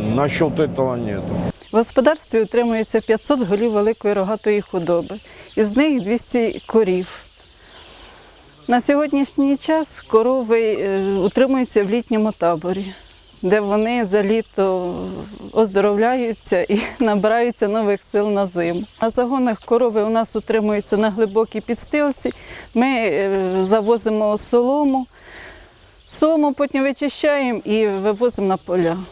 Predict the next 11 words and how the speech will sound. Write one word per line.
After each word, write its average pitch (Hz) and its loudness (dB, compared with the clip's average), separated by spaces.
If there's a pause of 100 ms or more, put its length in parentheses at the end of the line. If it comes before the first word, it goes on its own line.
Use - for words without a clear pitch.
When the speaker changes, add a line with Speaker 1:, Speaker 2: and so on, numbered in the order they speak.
(120)
Speaker 2:
У 233 0
нас 269 0
тут 262 -2
немає 240 2
ні 240 0 (580)
ям 233 4
ніяких, 208 0 (220)
де 202 0
ми 208 0
зберігаємо 196 -2
гній, 208 2